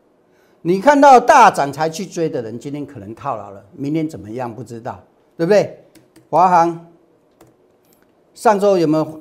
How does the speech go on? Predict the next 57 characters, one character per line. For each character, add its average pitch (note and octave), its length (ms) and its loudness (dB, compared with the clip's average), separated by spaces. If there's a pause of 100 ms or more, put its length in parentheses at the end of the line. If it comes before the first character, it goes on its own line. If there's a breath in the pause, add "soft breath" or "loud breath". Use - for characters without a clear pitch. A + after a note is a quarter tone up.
(120)
拉 F#3+ 180 4
回 F3 120 -4
给 D#3+ 120 -6
你 D#3 100 0
买？ C3+ 160 -2
昨 E3+ 220 -8
天 A3+ 160 2
也 G3+ 200 0
有 D#3+ 140 0
啊， A2+ 260 -4 (1120)
是 A#3+ 140 -6
不 G#3 60 -4
是？ A3 400 2 (1040)
哦， F#3+ 200 2
这 D#4+ 80 -2
个 D4+ 80 -2
就 D4+ 100 0
是 C#4+ 140 -2
涨 E3 300 0
势 C4 240 -8
拉 B3 240 2
回 G3 160 0
支 A#3 200 -8
撑 A#3 200 -6
买 E3 200 -6
嘛。 A2+ 160 -18 (180)
好， G3+ 160 -6
那 D4 160 -4
我 G#3+ 120 -4
们 G#3 220 -4
很 G#3 80 -4
明 A3+ 180 -4
显 C4 160 -6
的 F#3+ 140 -6
用 A#3+ 220 -6
看， B3+ 200 -8 (260 loud breath)
你 G3 100 -10
如 A#3 120 -6
果 C#4 120 0
看 C#4+ 180 0
下 A#3+ 220 -2
方 B3 160 -2
的 A#3 100 -4
支 A#3 160 -8
撑， A#3 160 -6
很 G3 80 -6
明 E3 160 -4
显 E3 180 -8
这 G#3 120 -8
个 F3 100 -10
就 F#3+ 100 -12
是 F#3 140 -12
五 C3 160 -10
日 E3 140 -10
线 D#3 180 -10
嘛， A2+ 140 -10
这， F4+ 120 -14